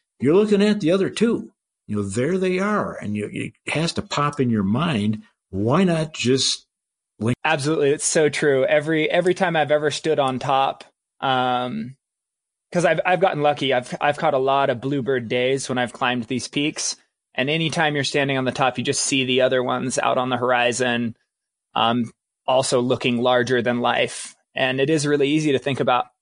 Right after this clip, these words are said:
Speaker 2: how cool it would be to do all three. Um, so, yeah, I appreciate your idea.
Speaker 1: <laughs> Oh, good. And I think when you wrote it up, you said, <coughs> pardon me,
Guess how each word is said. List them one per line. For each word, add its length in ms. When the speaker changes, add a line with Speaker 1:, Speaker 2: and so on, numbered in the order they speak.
Speaker 2:
how 180
cool 260
it 60
would 120
be 140
to 80
do 200
all 300
three. 520
Um, 160
so, 140
yeah, 180
I 60
appreciate 480
your 140
idea. 420
Speaker 1:
<laughs> 140
Oh, 460
good. 560
And 100
I 60
think 200
when 120
you 100
wrote 220
it 140
up, 320
you 180
said, 580
<coughs> 1400
pardon 240
me, 180